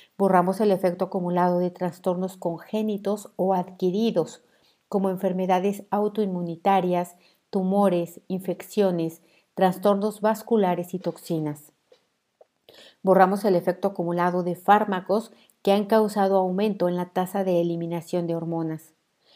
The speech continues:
Aumentamos la producción a niveles óptimos de la hormona que tengas en deficiencia. Disminuimos la producción a niveles óptimos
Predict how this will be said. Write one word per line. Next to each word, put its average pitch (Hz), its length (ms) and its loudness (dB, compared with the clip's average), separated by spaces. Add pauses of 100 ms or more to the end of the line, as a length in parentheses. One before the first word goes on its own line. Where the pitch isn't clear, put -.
(200)
Aumentamos 190 560 2
la 226 140 4
producción 190 640 -2
a 180 100 -4
niveles 190 480 -2
óptimos 196 640 -4 (100)
de 190 140 0
la 180 160 2
hormona 202 480 -2
que 190 120 -2
tengas 185 460 -4
en 175 140 -4
deficiencia. 165 800 -4 (560)
Disminuimos 202 640 2
la 226 120 0
producción 180 520 -2
a 170 80 -2
niveles 180 440 -4
óptimos 208 500 -4